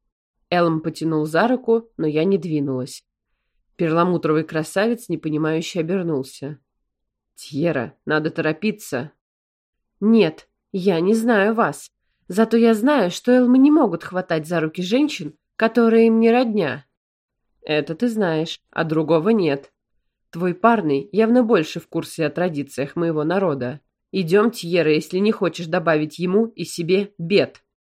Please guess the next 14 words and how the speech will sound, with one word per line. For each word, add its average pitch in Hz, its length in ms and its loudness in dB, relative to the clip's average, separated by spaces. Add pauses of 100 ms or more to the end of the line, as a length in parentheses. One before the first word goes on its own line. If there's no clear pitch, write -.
(300)
сурово 160 440 -2
произнёс 156 600 -4
Элм 196 280 -2
в 151 60 -8
ответ. 139 460 -8 (760)
Его 180 200 -2
маленькая 180 440 -2
спутница 180 580 -8
нервно 208 380 0
крутила 202 420 0
на 196 120 0
запястье 202 640 -2
брачный 196 480 -4
браслет, 196 600 -4